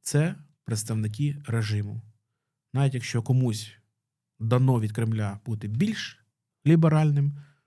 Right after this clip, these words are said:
комусь менш ліберальним, але це все ролі, які вони грають заради отримання впливу московського режиму. Ми це маємо розуміти. Моя думка, тут треба працювати, як спрацювали з активами у вигляді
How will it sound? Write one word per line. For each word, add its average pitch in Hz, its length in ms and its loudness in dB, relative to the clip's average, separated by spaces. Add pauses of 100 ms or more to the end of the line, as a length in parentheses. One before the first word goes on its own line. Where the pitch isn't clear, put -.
комусь 113 320 -6
менш 170 480 -2
ліберальним, 147 680 4 (460)
але 180 160 0
це 170 120 -2
все 139 160 0
ролі, 107 400 0 (300)
які 113 200 -6
вони 113 140 0
грають 160 520 -2
заради 127 500 -4 (180)
отримання 117 420 2
впливу 147 520 0 (200)
московського 127 960 -6
режиму. 104 560 -4 (160)
Ми 143 120 0
це 139 160 -6
маємо 110 300 -2
розуміти. 104 500 -4 (1300)
Моя 214 280 4
думка, 170 600 -2
тут 208 160 -8
треба 127 220 -2
працювати, 123 560 -4
як 135 160 -4
спрацювали 110 540 -6
з 101 60 -2
активами 107 600 -4
у 101 80 -10
вигляді 104 520 -6